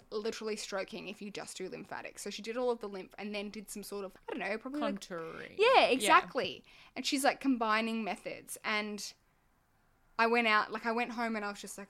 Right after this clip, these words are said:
Speaker 1: "Huh," 'cause I was in that stage where my head could have dropped and done a little, like, snooze,
Speaker 2: Mm.
Speaker 1: but I just kept pulling myself out of it.
Speaker 2: Yeah.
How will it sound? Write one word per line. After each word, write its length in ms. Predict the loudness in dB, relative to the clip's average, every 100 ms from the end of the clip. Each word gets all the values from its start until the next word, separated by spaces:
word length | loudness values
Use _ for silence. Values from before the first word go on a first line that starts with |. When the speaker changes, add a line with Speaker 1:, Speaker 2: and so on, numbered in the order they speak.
| -12
Speaker 1:
"Huh," 440 | -6 -2 0 0 -2
'cause 140 | -2 0
I 60 |
was 120 | 2 2
in 80 |
that 160 | 0 0
stage 340 | 0 0 0
where 300 | -2 0 -2 -6
my 140 | -6 -6
head 280 | -4 -6 -6
could 200 | -6 -4
have 140 | -4
dropped 300 | -4 -6 -6
and 100 | -8
done 160 | -8 -8
a 60 |
little, 260 | -8 -8 -6
like, 180 | -6 -6
snooze, 520 | -8 -6 -6 -8 -6 -4
Speaker 2:
Mm. 120 | -2
Speaker 1:
but 80 | -2
I 100 | -2
just 260 | -4 -6
kept 160 | -8 -10
pulling 200 | -10 -8
myself 320 | -10 -10 -10
out 220 | -10 -10
of 60 | -10
it. 120 | -6
Speaker 2:
Yeah. 180 | -4